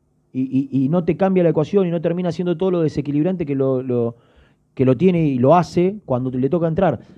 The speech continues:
Me parece que es una de las cuestiones que él se debe proponer. Quizá porque, no sé, estoy pensando en voz alta, eh, eh, argumentos. Él se conoce físicamente y regula. Entonces, a-, al regular no da el máximo y al no dar el máximo, porque vos para,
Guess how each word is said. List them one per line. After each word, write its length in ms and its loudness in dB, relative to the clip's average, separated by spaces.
Me 80 -6
parece 200 0
que 60 2
es 120 -2
una 160 4
de 60 4
las 120 2
cuestiones 340 0
que 180 -6
él 340 2
se 200 -6
debe 220 2
proponer. 420 -2
Quizá 280 -2
porque, 340 -2
no 140 -10
sé, 100 -6
estoy 140 -8
pensando 320 -10
en 60 -8
voz 120 -8
alta, 380 -4
eh, 300 -6
eh, 40 -12
argumentos. 720 -2
Él 180 0
se 160 -4
conoce 440 -2
físicamente 640 -6
y 60 -2
regula. 560 -4
Entonces, 280 -10
a-, 260 -10
al 160 -2
regular 540 0
no 120 -2
da 100 2
el 80 0
máximo 640 -6
y 100 -4
al 140 0
no 120 0
dar 160 2
el 120 -4
máximo, 560 -4
porque 160 -10
vos 160 0
para, 280 -8